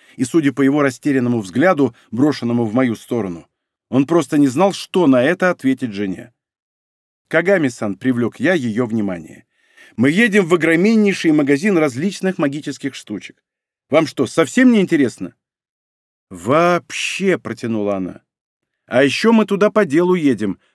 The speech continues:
продолжил я, «так как вам необходимо познакомиться с женщиной,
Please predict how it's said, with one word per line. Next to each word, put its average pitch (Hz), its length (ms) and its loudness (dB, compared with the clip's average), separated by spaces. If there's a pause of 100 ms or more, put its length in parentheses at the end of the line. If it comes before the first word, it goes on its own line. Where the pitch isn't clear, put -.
продолжил 120 500 -2
я, 98 260 -6 (460)
«так 208 200 -2
как 190 200 -4
вам 196 180 4
необходимо 180 500 2
познакомиться 151 680 0
с 104 40 -4
женщиной, 196 640 2